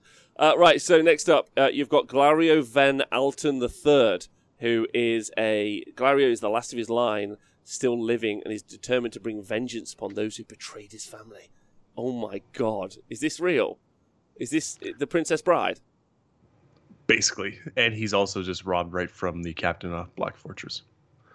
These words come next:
Speaker 1: It looks perfect. He's an accomplished duelist and is armed with two heirlooms of the Van Alten line, Rapier Geistsever and the pistol Noble-,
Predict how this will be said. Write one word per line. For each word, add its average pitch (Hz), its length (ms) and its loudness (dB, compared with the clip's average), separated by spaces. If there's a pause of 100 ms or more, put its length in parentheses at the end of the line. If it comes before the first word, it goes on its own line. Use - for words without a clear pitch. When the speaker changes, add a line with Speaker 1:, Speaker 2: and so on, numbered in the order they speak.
(280)
Speaker 1:
It - 80 -8
looks 170 120 -6
perfect. 147 420 -2
He's 127 220 -4
an 135 80 -6
accomplished 160 420 -6
duelist 147 340 0
and 135 80 -8
is 127 120 -4
armed 123 160 0
with 113 80 -4
two - 200 -4
heirlooms 117 440 0
of 104 200 -8
the 113 80 -6
Van 113 220 -2
Alten 120 400 -4
line, 113 380 -2 (300)
Rapier 127 520 0 (180)
Geistsever 120 920 -2 (320)
and 113 180 -4
the 113 60 -2
pistol 127 560 0 (280)
Noble-, 120 840 0